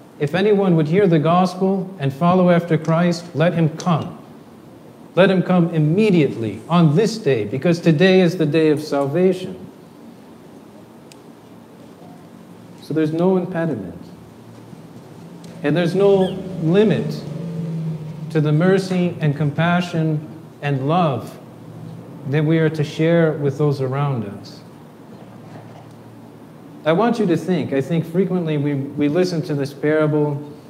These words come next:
and we think about our talents in terms of,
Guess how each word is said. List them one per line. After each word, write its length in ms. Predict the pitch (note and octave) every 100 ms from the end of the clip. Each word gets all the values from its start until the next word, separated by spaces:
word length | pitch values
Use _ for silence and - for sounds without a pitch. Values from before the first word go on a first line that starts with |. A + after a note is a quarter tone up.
| - - - -
and 120 | C#3 C#3
we 80 |
think 280 | C3+ E3 D#3+
about 520 | C#3 C#3 C#3 C3 A#2 - - - - D3
our 140 | C3+
talents 640 | B2+ D#3 D#3+ D#3 C#3+ C#3 B2+
in 140 | A#2
terms 400 | D3 D3+ D3 B2
of, 240 | A#2+ G#2